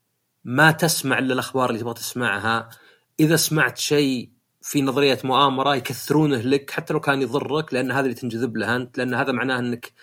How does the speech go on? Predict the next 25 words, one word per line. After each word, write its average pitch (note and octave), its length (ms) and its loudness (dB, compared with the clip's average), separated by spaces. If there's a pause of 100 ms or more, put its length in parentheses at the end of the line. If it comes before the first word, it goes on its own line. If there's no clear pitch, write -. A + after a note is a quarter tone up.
(220)
ما C#3 80 2
أنت C3 140 -2
بتاركهم، A2+ 680 -2
تقعد C3 320 -2
على A#2+ 80 0
المنصة A#2+ 440 -2
طول A#2+ 220 -2
الوقت، B2 460 -4
بتصير A#2+ 220 -4
دعايات. G2+ 480 -4
هنا G3 160 4
اللي D#3 100 2
يخوف A2 360 -4
شيء G2+ 160 -6
ثاني، F2 400 -10 (300)
إنه B2 160 -4
ما D3 100 4
هو F#3+ 200 6
والله D3 280 0 (360)
الأشياء B2+ 460 -2
السلبيات B2 840 -2 (500)
الغير B2 300 0
مقصو-، - 360 -6
غير C#3+ 180 4
المقصودة، A#2+ 720 -4